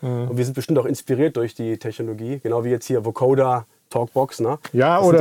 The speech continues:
Speaker 2: Klassiker.
Speaker 1: habe ich ja auch in der Ausland-Anleitung gelesen, dass der Vintage Limiter halt auch irgendwo natürlich guckt, was hat der Fairchild gemacht und das auch irgendwo kann, ohne dass jetzt die Frontplatte verrostet ist.
Speaker 2: Genau, und die Tape,
Speaker 1: <laughs>
Speaker 2: die,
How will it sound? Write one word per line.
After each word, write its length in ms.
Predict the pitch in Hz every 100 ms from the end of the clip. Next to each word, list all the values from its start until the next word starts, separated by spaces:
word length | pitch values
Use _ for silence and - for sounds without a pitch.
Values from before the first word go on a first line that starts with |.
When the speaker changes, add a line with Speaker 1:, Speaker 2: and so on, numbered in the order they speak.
| 143
Speaker 2:
Klassiker. 140 | 131 127
Speaker 1:
habe 100 | 147
ich 60 |
ja 120 | 151 127
auch 100 | 139
in 100 | 135
der 100 | 127
Ausland-Anleitung 1000 | 143 151 143 135 135 131 143 135 131 123
gelesen, 380 | 123 127 139
dass 120 | 131 -
der 160 | 123
Vintage 340 | 131 139 131 131
Limiter 380 | 135 147 131
halt 180 | 127 123
auch 280 | 127 123 120 _ -
irgendwo 480 | 139 139 131 127 131
natürlich 500 | 127 113 147 185 156
guckt, 220 | - 151 - 117
was 200 | 127 123
hat 100 | 135
der 80 | 123
Fairchild 500 | 117 147 170 139 127
gemacht 360 | 131 120 127 -
und 120 | 127
das 160 | 123 -
auch 280 | 127 135
irgendwo 420 | 104 147 139 123 127
kann, 400 | 156 151 151 156 _ _ _ _ _ _
ohne 260 | 139 139 135
dass 200 | 127 120
jetzt 440 | 123 123 - - -
die 200 | 135 123
Frontplatte 480 | - 139 127 120 113
verrostet 480 | 120 110 110 117 110
ist. 220 | 107 - - - -
Speaker 2:
Genau, 380 | 123 123 123 127
und 100 | 127
die 60 | 120
Tape, 180 | 139 -
Speaker 1:
<laughs> 100 | -
Speaker 2:
die, 60 | 139